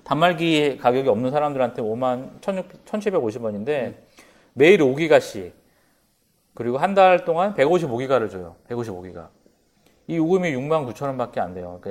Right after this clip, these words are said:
Speaker 1: 약정
Speaker 2: 음.
Speaker 1: 걸면은 오만 칠천 백오십 원인데, 그 밑에 이제 데이터 다사 요금제가 있어요. 이게 사만 사천 원인데 데이터를 이점삼 기가를 줘요. 선택 약정하는데 삼만 삼천 원인데, 그러니까 이게 좀 저는 불만족스러운 게
Speaker 2: 네.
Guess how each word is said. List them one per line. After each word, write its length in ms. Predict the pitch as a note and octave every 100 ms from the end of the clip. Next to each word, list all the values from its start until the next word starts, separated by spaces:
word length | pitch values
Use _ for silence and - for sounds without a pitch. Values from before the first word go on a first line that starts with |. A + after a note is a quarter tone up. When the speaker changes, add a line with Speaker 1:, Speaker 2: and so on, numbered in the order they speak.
| F#2+
Speaker 1:
약정 180 | B2 A#2+
Speaker 2:
음. 40 |
Speaker 1:
걸면은 580 | A2+ G2+ G2+ A2 B2+ C#3 -
오만 200 | A#2 A#2+
칠천 540 | - - D#3+ D#3+ D#3
백오십 320 | C3 A2+ A2
원인데, 420 | A2 G2+ A2 D3+ D#3 _ _ _ _ _ _ _
그 80 | -
밑에 260 | D3+ D#3+ E3+
이제 100 | C#3+
데이터 320 | D#3+ F#3+ F#3
다사 320 | C3+ B2 G3+
요금제가 400 | G3+ F3+ D3 B2+
있어요. 460 | A2 - G2+ C3 G#2+
이게 340 | A#2 C3+ - - _
사만 300 | - C#3 E3+
사천 300 | D3 A#2+ D#3+
원인데 480 | C#3 B2 C3+ G#3+ A#3+ _ _ _ _
데이터를 360 | F3+ A3+ G3+ B2
이점삼 340 | E3 E3 A3+
기가를 320 | B3 D4 E3+
줘요. 220 | G2+ E2+ E2 _ _ _ _ _ _ _ _ _ _ _ _
선택 260 | A3 A3 G3
약정하는데 540 | A2 F3 D#3+ D3 C3+
삼만 320 | G#3 G3+ F#3
삼천 340 | F#3+ F#3+ F#3+ D#3
원인데, 500 | A#2 A#2 D3 G#2+ - _ _ _ _
그러니까 220 | E3+ D#3+ F#3+
이게 380 | A3 G#3+ A#3
좀 260 | G3+ G3+ D#3+
저는 380 | E3 D#3+ D3+ A#2+
불만족스러운 640 | D3 D#3 E3 D3+ C#3 B2+
게 460 | G#2+ G#2+ A#2+ G#2 F2+ -
Speaker 2:
네. 140 | A2